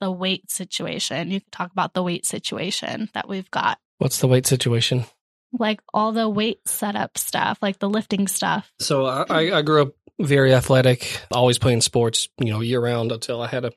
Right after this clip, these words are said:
Speaker 2: knee injury after college. But lifting weights, powerlifting for strength, not necessarily bodybuilding, but more for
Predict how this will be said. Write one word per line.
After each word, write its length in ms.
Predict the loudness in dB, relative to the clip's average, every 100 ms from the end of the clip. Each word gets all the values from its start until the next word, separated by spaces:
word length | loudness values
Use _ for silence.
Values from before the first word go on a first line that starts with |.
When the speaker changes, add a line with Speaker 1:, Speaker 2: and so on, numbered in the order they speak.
| _
Speaker 2:
knee 240 | 4 6 8
injury 440 | 6 6 6 2 0
after 260 | -2 0
college. 480 | 4 4 4 2 4
But 320 | 6 4 4
lifting 460 | 6 6 6 6 8
weights, 580 | 10 8 4 0 0 -4 _ -2
powerlifting 640 | 4 6 8 8 8 6 8
for 100 | 4
strength, 480 | 4 6 6 4 -4 _ -6 0
not 280 | 2 4 4
necessarily 360 | 4 6 6
bodybuilding, 720 | 6 4 6 4 4 6 6 4
but 120 | 4
more 280 | 6 6 6
for 340 | 4 4